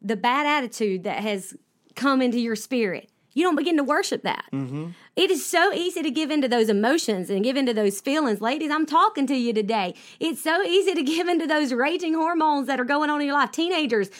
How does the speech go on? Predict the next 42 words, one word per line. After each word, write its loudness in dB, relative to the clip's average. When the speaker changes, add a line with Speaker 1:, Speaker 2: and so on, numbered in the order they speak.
Speaker 1:
let 0
me -2
talk 2
to -6
you -4
today. 0
It's -2
so -2
easy -2
to -2
give -2
in 0
to -2
that 0
bad 2
attitude -2
or 0
that 2
rebellious 0
spirit. -2
We 0
gotta 2
be 0
careful, -2
because -2
what 0
we 0
begin -2
to -2
elevate 0
in 0
our 0
life, 2
what 0
we 0
begin 0
to -2
pacify 2
in 0
our 0
Speaker 2:
Mm-hmm. 0
Speaker 1:
life, 2